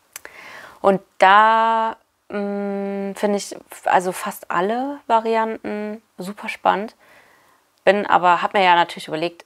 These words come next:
wer macht denn das Rennen? Und das ist auf jeden Fall die orangene Tylomelania plus die Polkadot. Das sind so die zwei Varianten. Wobei, <laughs> jetzt wo ich schon wieder drüber nachdenke, die Albino vielleicht auch noch. Die Albino ist einfach, wobei ich da finde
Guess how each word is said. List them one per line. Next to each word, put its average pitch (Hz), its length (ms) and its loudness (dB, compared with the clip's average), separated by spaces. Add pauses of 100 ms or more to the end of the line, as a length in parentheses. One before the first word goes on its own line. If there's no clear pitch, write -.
(160)
wer 165 320 -2
macht - 260 -12
denn 160 100 -6
das - 240 -14
Rennen? 160 360 -8
Und - 280 -10
das 156 160 -6
ist - 180 -14
auf 143 120 -10
jeden 160 180 -4
Fall 165 160 -6
die 160 100 -6
orangene 165 640 -2
Tylomelania 175 680 -6 (480)
plus 269 320 4
die 247 100 -8
Polkadot. - 800 -4
Das - 200 -4
sind 202 140 -6
so 185 120 -6
die 175 160 -10
zwei 185 520 2 (280)
Varianten. 165 600 0
Wobei, 156 220 0 (100)
<laughs> - 100 -14
jetzt - 200 -8
wo 302 80 0
ich 285 140 4
schon 254 200 4
wieder 220 160 6
drüber 180 260 6
nachdenke, 185 680 2
die 185 180 -4
Albino 170 400 -4
vielleicht - 440 -8
auch 151 200 -4
noch. 151 200 -10 (120)
Die 160 60 -12
Albino 151 380 -10
ist - 200 -20
einfach, - 340 -14 (1120)
wobei 190 220 4
ich - 140 -8
da 254 220 6
finde 233 680 -6